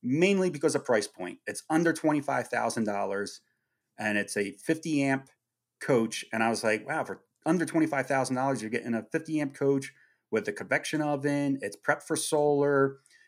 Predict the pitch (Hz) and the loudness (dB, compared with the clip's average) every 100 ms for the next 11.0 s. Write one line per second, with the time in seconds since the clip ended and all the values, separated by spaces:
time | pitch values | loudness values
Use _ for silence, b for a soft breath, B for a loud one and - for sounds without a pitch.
0 | b 117 - 104 104 _ - - 160 160 | b -6 0 0 0 _ -6 2 2 2
1 | 147 147 143 135 - 120 117 117 110 107 | 0 0 -2 -4 -2 2 2 2 -2 -4
2 | 104 _ - 101 156 170 139 147 147 135 | -8 _ -8 -4 -2 -2 -2 -2 0 -2
3 | - - _ _ _ _ 123 - 127 139 | -4 -14 _ _ _ _ -4 0 2 4
4 | 156 135 143 139 135 - _ _ 139 135 | 2 2 2 2 0 -4 _ _ 4 6
5 | 135 - 135 135 113 127 131 131 113 120 | 4 4 4 4 2 2 4 0 2 0
6 | 120 - 131 131 127 135 135 127 139 147 | 0 2 2 4 2 0 -2 -2 -2 0
7 | 180 190 214 202 208 165 - 185 180 113 | 0 2 0 2 2 2 0 -2 0 -2
8 | - - 123 160 175 160 135 143 139 113 | -6 -4 -2 -2 0 0 2 0 0 0
9 | 107 - _ _ _ _ _ - 127 120 | -4 -12 _ _ _ _ _ -2 0 2
10 | 117 - 127 131 113 - 104 101 95 | 0 2 2 2 0 0 0 0 -4